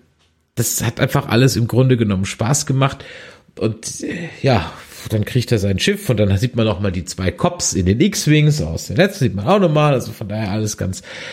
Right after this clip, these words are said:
äh, ganz nett gewesen. Und ja, und dann haben wir natürlich jetzt in der Folge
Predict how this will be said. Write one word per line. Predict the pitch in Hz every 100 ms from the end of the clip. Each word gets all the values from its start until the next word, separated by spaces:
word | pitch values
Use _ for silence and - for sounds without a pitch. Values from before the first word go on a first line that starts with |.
| -
äh, | 92 78
ganz | - 87 -
nett | 147 151
gewesen. | 139 131 131 123 120 - _ _
Und | - 113 - - -
ja, | 101 82 -
und | 95 101
dann | 113 127
haben | 120
wir | 120
natürlich | 117 110 120 113 110
jetzt | 120 - - - - -
in | 117
der | 107 98
Folge | - 113 113 107 107 101 98 85